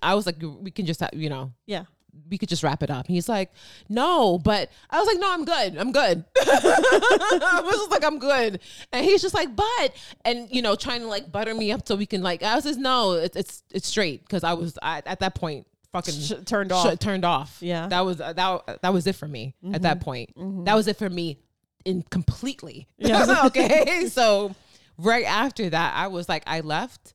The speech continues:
Speaker 2: Mm-hmm.
Speaker 1: I was like, "This is shit is a wrap."
Speaker 2: Yeah.
Speaker 1: And then he tried to, you know, call me and talk to me, and he would go back over the same shit again. I was like, "I'm past this. Why you keep bringing it up?
Speaker 2: Mm-hmm.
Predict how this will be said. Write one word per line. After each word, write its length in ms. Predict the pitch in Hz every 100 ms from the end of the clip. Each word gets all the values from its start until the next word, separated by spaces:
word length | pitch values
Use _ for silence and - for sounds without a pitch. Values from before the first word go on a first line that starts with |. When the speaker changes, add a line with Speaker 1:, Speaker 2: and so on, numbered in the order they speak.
| -
Speaker 2:
Mm-hmm. 320 | 180 190 -
Speaker 1:
I 60 | 160
was 100 | 165
like, 260 | 151 143
"This 120 | 170 170
is 100 | -
shit 140 | 156
is 120 | 143
a 60 | 143
wrap." 280 | 151 139 - _ -
Speaker 2:
Yeah. 220 | 190 175 -
Speaker 1:
And 160 | 165
then 80 | 165
he 80 | 185
tried 240 | - 196 -
to, 180 | 156 - _ -
you 120 | 170
know, 160 | 151
call 320 | - - 175 180
me 200 | 175 151
and 100 | -
talk 240 | 165 170
to 80 | -
me, 220 | 170 160 - -
and 120 | 165
he 100 | 180
would 200 | 156 139
go 180 | 175 151
back 240 | 143 160
over 320 | 113 151 143 156
the 120 | 139
same 300 | - 175 175
shit 280 | - 165 -
again. 400 | 151 151 147 -
I 80 |
was 140 | 262 392
like, 240 | 330 - _ _ _ _ _ _ _ -
"I'm 140 | 220
past 500 | - 254 320 339 -
this. 220 | 156 170
Why 140 | 165 220
you 120 | 285
keep 280 | - 277 202
bringing 320 | 240 240 214
it 80 | 165
up? 400 | 302 143 131 - _
Speaker 2:
Mm-hmm. 400 | 196 143 196 196